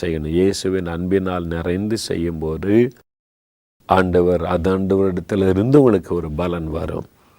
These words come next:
அப்போ இயேசு கிறிஸ்து பாருங்க, பிச்சை எடுத்து கொண்டு இந்த பரிதிமைக்கு நல்ல சுகம் கொடுத்தார் தானே, அற்புதமான சுகம் கொடுத்தார். இயேசு ஏழைகளை தேடி போய் அவளுக்கு நன்மை செய்தார். நீங்களும்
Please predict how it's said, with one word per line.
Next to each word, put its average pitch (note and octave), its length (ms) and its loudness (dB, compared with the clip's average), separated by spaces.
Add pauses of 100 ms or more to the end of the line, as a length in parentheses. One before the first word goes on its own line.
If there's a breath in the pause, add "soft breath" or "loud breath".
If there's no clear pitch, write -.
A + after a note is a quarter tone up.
(240 soft breath)
அப்போ E2+ 280 -4 (560 loud breath)
இயேசு G2 380 4
கிறிஸ்து F#2 460 -2
பாருங்க, G2 500 0
பிச்சை G2 400 -2
எடுத்து F#2+ 300 0
கொண்டு F#2 340 2
இந்த F2 140 0 (100)
பரிதிமைக்கு G2 720 0
நல்ல F2+ 280 2
சுகம் F#2+ 440 0
கொடுத்தார் F#2 520 0
தானே, G2 360 4 (420)
அற்புதமான G2 680 6
சுகம் F#2 400 -2
கொடுத்தார். E2 600 0 (520)
இயேசு G2 300 4 (120)
ஏழைகளை F#2 480 4
தேடி F#2 400 2
போய் G#2 280 2
அவளுக்கு F2+ 360 0
நன்மை E2+ 400 0
செய்தார். D#2+ 540 -2 (420 loud breath)
நீங்களும் G2+ 600 4